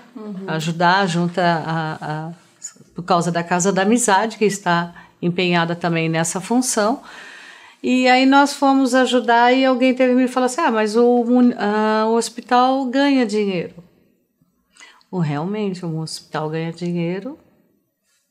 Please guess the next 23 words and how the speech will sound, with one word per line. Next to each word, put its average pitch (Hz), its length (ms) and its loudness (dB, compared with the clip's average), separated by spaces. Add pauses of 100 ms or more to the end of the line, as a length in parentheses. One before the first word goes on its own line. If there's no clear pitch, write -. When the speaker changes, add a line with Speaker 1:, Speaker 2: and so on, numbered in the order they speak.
(340)
Speaker 2:
pros 165 160 -12
doentes, 208 600 -6 (300)
pros 170 180 -10
acamados. 190 920 -8 (360)
Só 233 220 0
que 233 80 -6
nós 220 220 0
estamos, 220 580 -4
eh, 190 300 -4 (600)
com 240 60 -6
uma 220 160 0
pandemia. 220 840 0 (960)
O 226 320 8
hospital 240 560 2
tá 247 100 -2
tendo 247 240 2
que 254 140 0
gastar 208 420 0
dinheiro 180 720 -2 (180)
com 254 300 2
coisas 262 880 0
pra 262 380 4
pandemia. 196 800 -2